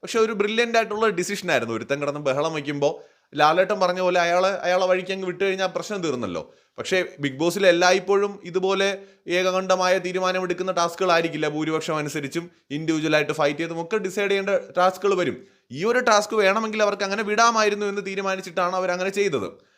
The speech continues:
പക്ഷേ, പിന്നീട് വീണ്ടും ബഹളം ഉണ്ടാവുന്നു, ചർച്ച ഉണ്ടാവുന്നു. ഈ സമയത്ത് ആര്യൻ അനീഷിന്റെ കഴുത്തിൽ നിന്ന് വലിച്ചു പൊട്ടിക്കുന്നുണ്ട്.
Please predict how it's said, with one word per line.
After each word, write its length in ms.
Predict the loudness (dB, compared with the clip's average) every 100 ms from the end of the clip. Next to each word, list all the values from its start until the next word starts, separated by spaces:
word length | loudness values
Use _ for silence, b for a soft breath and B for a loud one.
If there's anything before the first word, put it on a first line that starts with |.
| b b
പക്ഷേ, 420 | -6 0 2 2 -2
പിന്നീട് 340 | -10 -4 0 0
വീണ്ടും 440 | 0 -2 -4 -2
ബഹളം 320 | 0 2 0
ഉണ്ടാവുന്നു, 360 | 0 0 0 -2
ചർച്ച 340 | -2 -2 0
ഉണ്ടാവുന്നു. 420 | -4 0 -2 -2 -6
ഈ 160 | -6
സമയത്ത് 400 | -4 -4 -4 -2
ആര്യൻ 420 | 0 0 -2 -6 -10 b b b
അനീഷിന്റെ 420 | -6 -4 -4 -4 0
കഴുത്തിൽ 280 | 0 0 -6
നിന്ന് 160 | -6 -4
വലിച്ചു 380 | 0 0 0 -2
പൊട്ടിക്കുന്നുണ്ട്. 540 | -4 -4 -8 -8 -12